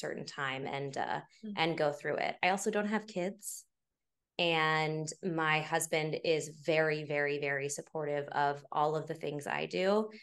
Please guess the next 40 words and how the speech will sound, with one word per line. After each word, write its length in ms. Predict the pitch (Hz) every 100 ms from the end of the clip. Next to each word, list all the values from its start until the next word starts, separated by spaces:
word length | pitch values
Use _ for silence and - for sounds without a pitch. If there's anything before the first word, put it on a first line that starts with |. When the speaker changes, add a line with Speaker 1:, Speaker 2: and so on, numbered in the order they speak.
| - _ -
Speaker 1:
And 320 | 160 160 151
I'm 240 | 147 160
very 260 | 156 147 151
supportive 320 | - 156 143
of 60 | 143
all 140 | 143
the 60 | 143
things 260 | 139 139 -
he 160 | -
does. 340 | - - - -
He's 200 | 165 160
a 40 |
screenwriter 800 | 151 - 147 143 135 139 135 135
and 100 | 151
he's 140 | 143
a 60 | 147
personal 380 | - - - -
trainer. 520 | - - 147 180 190 - - - _ -
And 400 | 156 147 143 143
so 300 | - 151 147
we 320 | 147 147 139 -
have 200 | 143 135 -
to 500 | 151 143 143 139 135 -
have 180 | - 151
really 540 | 151 151 151 160 147
solid 360 | 139 147 139 143
communication 600 | - 147 147 - - -
to 60 | -
make 140 | 147
this 160 | - -
all 240 | - - -
work. 240 | - - - _ _ _ _ 208
Speaker 2:
Mm-hmm. 420 | 196 202 190 170 - _ _ _ _ _ _ _
That's 160 | 214 208
amazing. 540 | 208 196 190 175 175 - - - - _ _
Off 300 | 170 170 -
topic, 480 | - 170 156 175 - -
what 180 | 254
is 140 | 403 247
your 120 | 247